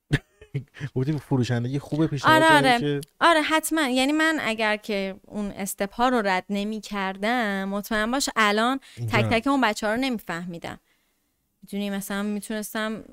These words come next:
Speaker 2: اصلاً کلاً درک، درکم از بین می‌رفت. یا حتی نمی‌تونی راه حل، سولوشن بدی واسه اتفاقا. یعنی من اگه فروشندگی قبلاً کرده باشم، الان فروشندم، قبل از اینکه اون یه چیز بگه من می‌تونم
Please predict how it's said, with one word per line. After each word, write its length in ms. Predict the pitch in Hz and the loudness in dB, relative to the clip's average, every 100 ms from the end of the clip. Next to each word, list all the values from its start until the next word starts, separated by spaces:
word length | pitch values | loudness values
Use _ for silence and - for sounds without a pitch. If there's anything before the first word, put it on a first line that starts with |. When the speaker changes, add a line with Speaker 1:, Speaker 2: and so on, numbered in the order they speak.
| 82 - | -20 -14
Speaker 2:
اصلاً 300 | 196 - 196 | -12 -10 -8
کلاً 380 | 208 190 202 - | -6 -6 -8 -2
درک، 420 | 208 220 226 240 - - | 2 2 -2 -8 -10 -4
درکم 360 | 202 220 254 220 | -2 -2 -2 -2
از 160 | 202 | -2
بین 200 | 214 240 | -2 0
می‌رفت. 540 | 262 254 - - _ _ _ - _ | 0 0 -2 -6 _ _ _ -20 _
یا 100 | 220 | 2
حتی 260 | 226 240 277 | 4 2 2
نمی‌تونی 500 | 294 277 302 320 285 | 2 0 0 0 4
راه 320 | 262 220 214 | 6 6 4
حل، 340 | 220 254 208 - - _ | 2 2 2 0 -16 _
سولوشن 640 | - 214 226 220 262 294 | -4 -2 -2 0 2 4
بدی 200 | 311 240 | 4 4
واسه 260 | 202 190 190 | 2 0 -2
اتفاقا. 720 | 180 - 185 185 170 160 - - - - | -2 -4 -6 -4 -4 -2 -6 -8 -20 -4
یعنی 180 | 202 214 | 0 2
من 200 | 233 220 | 2 2
اگه 220 | 202 202 | 2 -2
فروشندگی 680 | 196 220 208 220 202 196 196 | 0 -2 -2 -2 0 -2 0
قبلاً 300 | 196 196 202 | 0 0 -2
کرده 320 | 214 208 202 | -2 0 0
باشم، 360 | 202 - 214 240 | -2 -4 -4 -2
الان 240 | 226 208 | -2 -2
فروشندم، 760 | 208 226 208 - 202 208 220 247 - | -4 -6 -6 -2 -2 0 -2 0 2
قبل 180 | 240 | 2
از 60 | 220 | 2
اینکه 160 | 220 240 | -2 0
اون 100 | 240 | 0
یه 100 | 220 | 0
چیز 220 | 214 202 | -2 0
بگه 220 | 208 247 | 2 4
من 140 | 277 | 2
می‌تونم 420 | 196 - 180 165 | 0 -4 -6 -8